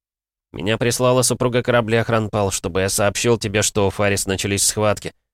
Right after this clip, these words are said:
сказал он и опустил голову, не в силах смотреть на Джорана. «И насколько я понимаю, Гария сейчас с ней», — Гавит кивнул.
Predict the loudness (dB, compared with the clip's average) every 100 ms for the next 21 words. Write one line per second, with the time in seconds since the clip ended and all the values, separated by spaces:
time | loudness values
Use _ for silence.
0 | _ -14 -6 -2 0 -2 -4 -4 -4 -4
1 | -6 -6 -4 -6 -2 -4 0 0 2 2
2 | 0 -2 -4 -2 -2 -2 -2 -2 -4 -4
3 | -4 -2 0 0 -2 -8 _ _ _ _
4 | _ _ _ _ _ -4 -2 0 -2 2
5 | 0 2 -2 0 2 0 0 0 2 0
6 | 0 -2 -2 -2 0 0 0 -2 _ _
7 | _ -4 -2 -2 -4 -4 0 -2 -2